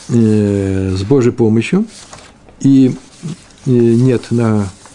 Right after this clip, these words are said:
перелистывать страницу не будем, на следующем уроке с Божьей помощью перейдем. До самого конца сейчас будем читать, почти до самого конца нашей страницы. «Ату ве амру лей».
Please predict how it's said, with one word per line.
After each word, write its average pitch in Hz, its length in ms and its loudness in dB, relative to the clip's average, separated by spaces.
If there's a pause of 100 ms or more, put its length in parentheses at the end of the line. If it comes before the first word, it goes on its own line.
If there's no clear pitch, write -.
(460)
перелистывать 123 400 0
страницу 120 300 -2
не 147 80 2
будем, 214 200 2 (220)
на 131 80 -4
следующем 131 320 0
уроке 123 300 -2 (340)
с 104 100 -4
Божьей 104 260 0
помощью 110 540 -6
перейдем. 104 380 -6 (440)
До 143 100 0
самого 151 220 0
конца 127 280 -2
сейчас 107 140 -6
будем 107 220 -2
читать, - 260 -8 (280)
почти - 300 -8
до 107 80 0
самого 107 240 -4
конца 107 340 -8 (360)
нашей 98 260 -4
страницы. 101 480 -6 (720)
«Ату 156 420 2
ве 113 320 0 (300)
амру 117 640 2
лей». 123 380 2